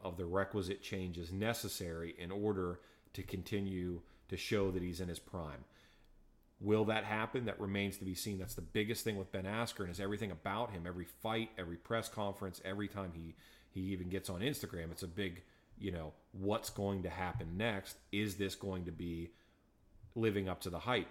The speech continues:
And unfortunately, we didn't get to see a lot of that with the Robbie Lawler fight because of the controversial ending.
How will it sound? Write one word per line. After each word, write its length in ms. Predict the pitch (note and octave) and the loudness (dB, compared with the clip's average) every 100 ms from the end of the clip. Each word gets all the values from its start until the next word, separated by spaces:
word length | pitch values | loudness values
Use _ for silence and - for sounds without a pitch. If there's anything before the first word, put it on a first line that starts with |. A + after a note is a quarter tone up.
| - | -6
And 80 | F2+ | -6
unfortunately, 640 | F2 - D3+ - F#2+ E2+ | -4 2 2 2 -2 -2
we 120 | E2+ | -2
didn't 140 | F#2 F#2+ | -2 -2
get 140 | - | -4
to 60 | - | -6
see 200 | - D3 | 0 2
a 80 | A2 | 2
lot 200 | E2+ D#2+ | 0 -2
of 60 | |
that 280 | D#2+ D#2+ - - | -4 -6 -8 -4
with 240 | F#2 F#2 - - | 0 0 -2 -6
the 60 | F#2 | 0
Robbie 280 | F2+ E2 | 0 0
Lawler 320 | F2+ A#2 A#2 F#2 | 2 4 4 0
fight 320 | F2+ F2 - | -2 -4 -4
because 460 | F2 - A2 G#2+ | -8 0 0 2
of 280 | F2+ F2 F2 | 0 -4 -4
the 60 | F2+ | -8
controversial 640 | - F2 F2 E2+ E2+ F2+ - | -8 -8 -6 -6 -6 -6 -2
ending. 340 | C3+ G2+ D2 | 0 0 -4